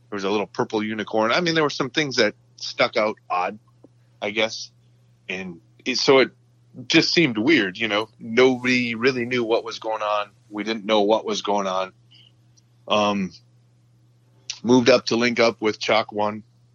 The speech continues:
Finally met up with them. Uh, it was odd. Just, you know, kinda like, "Hey, we're here. We got here." Whew, you know, wasn't time to sit down 'cause the, there were still bunkers that weren't cleared yet.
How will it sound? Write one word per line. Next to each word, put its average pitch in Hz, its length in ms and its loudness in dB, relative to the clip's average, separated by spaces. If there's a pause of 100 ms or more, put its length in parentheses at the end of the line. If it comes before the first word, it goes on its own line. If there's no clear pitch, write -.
Finally 104 240 0
met 104 180 0
up 104 140 -2
with 107 100 -4
them. 104 220 -6 (1120)
Uh, 90 460 -2 (560)
it 170 100 4
was 165 140 4
odd. 135 220 2 (120)
Just, - 260 -8 (180)
you 123 100 -2
know, 113 140 0
kinda 117 200 -4
like, 107 160 -4
"Hey, 147 200 -2
we're 120 160 -4
here. 147 320 -2
We 104 120 -8
got 131 300 -4
here." 127 360 -2 (1080)
Whew, - 320 -8 (340)
you 110 100 -2
know, 101 200 0 (480)
wasn't 127 320 2
time 117 280 -2
to 90 120 -14
sit - 280 -6
down 101 300 -4 (360)
'cause 85 480 -8
the, 87 360 0 (300)
there 98 120 2
were 92 80 2
still - 220 0
bunkers 98 380 0
that 98 140 -2
weren't 98 220 -4
cleared 98 300 0
yet. 92 260 2